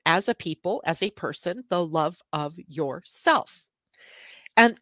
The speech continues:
it's always a turning point for us. And it's an invitation. Maybe it's more of an invitation than a turning point. And the invitation would be to be more loving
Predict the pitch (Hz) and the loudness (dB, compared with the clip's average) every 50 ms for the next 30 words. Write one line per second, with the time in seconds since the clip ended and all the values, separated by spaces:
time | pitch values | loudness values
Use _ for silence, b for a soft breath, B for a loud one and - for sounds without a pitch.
0 | _ _ 247 254 - 294 277 285 349 339 - 339 - - - 349 381 381 302 202 | _ _ 0 2 2 2 2 2 2 0 -2 -4 -6 -4 -4 -2 -2 -2 -4 -6
1 | - - - 139 110 - - - - 185 160 143 131 - - - - - - _ | -8 -8 -6 -4 -4 -6 -8 -8 -4 -4 -2 -2 -4 -6 -10 -14 -18 -20 -20 _
2 | B B B B B 180 B _ 226 226 240 233 - 277 254 247 - 277 269 262 | B B B B B -20 B _ 4 4 4 4 2 -2 -4 -2 -2 -2 -2 -2
3 | - 285 - - - 269 254 - - - - - 156 _ - 208 226 240 277 254 | -4 -6 -6 -8 -8 -8 -6 -6 -6 -6 -8 -10 -14 _ -8 -8 -6 -6 -6 -8
4 | 247 - - 220 220 220 220 214 214 208 - - 202 208 202 196 - - 196 202 | -8 -10 -8 -4 -2 0 0 -2 -2 -4 -6 -6 -8 -6 -6 -10 -10 -8 -10 -10
5 | 220 - 190 147 139 143 143 - - - 214 214 220 208 - - - - - _ | -10 -10 -12 -10 -10 -10 -10 -10 -8 -6 -4 -4 -4 -6 -10 -12 -14 -16 -16 _
6 | B B B B 262 B B B B - 214 208 220 233 254 226 240 240 - 240 | B B B B -16 B B B B -2 0 0 0 -2 -2 -2 -4 -4 -2 -2
7 | 247 262 - 277 240 220 190 - 202 202 208 - - 214 208 202 226 233 233 233 | -2 -2 -4 -4 -6 -6 -6 -6 -4 -6 -4 -4 -4 -6 -4 -2 -2 -2 -2 -2
8 | 220 254 285 320 320 320 311 294 277 262 220 196 156 147 | -2 0 2 2 4 6 6 6 4 2 0 -4 -8 -10